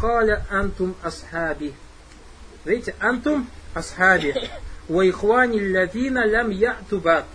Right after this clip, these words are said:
А ихвани, о которых я говорю, это те, которые еще не пришли, то есть те, которые меня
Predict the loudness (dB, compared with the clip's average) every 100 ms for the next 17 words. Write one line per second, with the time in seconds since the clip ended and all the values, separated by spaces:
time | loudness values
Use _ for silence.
0 | -8 -4 -4 -2 2 4 4 2 0 0
1 | 2 2 0 0 2 2 -2 -2 -2 -2
2 | -2 -2 -2 0 0 0 -4 -4 -4 -6
3 | -8 -2 -2 0 -2 -2 -2 0 -2